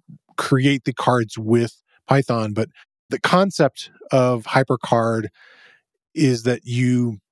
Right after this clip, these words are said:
build these sort of graphical programs made up of individual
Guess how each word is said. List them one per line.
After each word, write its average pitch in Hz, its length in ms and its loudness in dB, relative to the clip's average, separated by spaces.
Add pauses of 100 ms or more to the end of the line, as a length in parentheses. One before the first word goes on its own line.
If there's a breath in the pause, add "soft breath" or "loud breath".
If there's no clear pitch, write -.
(240)
build 139 320 2
these 127 200 -2
sort 131 180 2
of 104 80 -10
graphical 117 720 0
programs 110 920 0 (420)
made 127 380 2
up 120 180 0
of 113 260 -4
individual 110 1080 -2